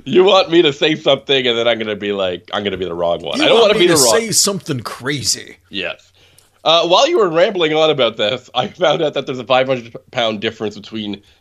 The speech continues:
Speaker 1: the P H E V and the regular str-, uh, turbocharged six model.
Speaker 2: That is quite a bit.
Speaker 1: That is a bit. That's a chunk.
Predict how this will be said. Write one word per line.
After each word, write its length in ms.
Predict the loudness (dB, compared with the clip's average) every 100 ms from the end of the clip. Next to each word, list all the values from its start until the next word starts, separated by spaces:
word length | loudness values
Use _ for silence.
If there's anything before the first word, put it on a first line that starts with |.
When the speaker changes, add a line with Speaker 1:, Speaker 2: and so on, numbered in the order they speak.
| _
Speaker 1:
the 720 | -14 -6 -4 -4 -4 -6 -10 -4
P 160 | -2
H 140 | -2 -4
E 60 |
V 240 | -2 0 0
and 140 | -2
the 240 | -6 -6 -6
regular 380 | -6 -6 -8
str-, 200 | -10 -10
uh, 460 | -6 -2 0 0 -2
turbocharged 560 | -2 -4 -2 -4 -4 -4
six 260 | -8 -6
model. 360 | -6 -6 -8 -16
Speaker 2:
That 280 | -10 -6 -4
is 120 | -4
quite 180 | -4 -6
a 40 | -6
bit. 220 | -10 -12 _ _ _ -4
Speaker 1:
That 160 | 0 2
is 100 | 2
a 40 |
bit. 140 | 0 0
That's 160 | 0
a 40 | 0
chunk. 400 | 2 2 2